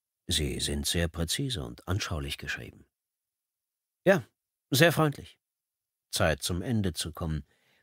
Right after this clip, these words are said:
„Hören Sie, ich weiß Ihren Zuspruch zu schätzen, aber im Moment bin ich ziemlich beschäftigt.“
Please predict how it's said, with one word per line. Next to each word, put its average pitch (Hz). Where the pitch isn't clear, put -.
„Hören 180
Sie, 165
ich 135
weiß 175
Ihren 135
Zuspruch 147
zu -
schätzen, 147
aber 139
im 151
Moment 160
bin 165
ich 151
ziemlich 165
beschäftigt.“ 151